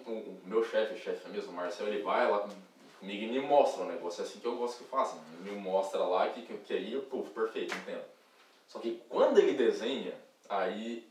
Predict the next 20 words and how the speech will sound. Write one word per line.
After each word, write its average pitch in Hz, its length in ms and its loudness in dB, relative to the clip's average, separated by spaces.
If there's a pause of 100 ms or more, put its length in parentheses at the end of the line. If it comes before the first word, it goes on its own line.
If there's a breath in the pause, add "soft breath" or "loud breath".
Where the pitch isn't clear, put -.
é 110 60 -6
um 110 80 -4
desastre. - 420 -2 (1000 soft breath)
Mas 131 540 6
o 117 60 -2
que 127 100 -2
que - 80 -2
eu 135 120 8
faço? - 380 4 (960 soft breath)
Entendi 185 400 6
mais 190 540 6
ou 160 140 10
menos, 156 300 6
porque 120 240 -2
a 104 40 4
maioria 104 320 2
das 113 140 0
vezes 101 180 -4
acontece 101 500 -6
isso, - 300 -12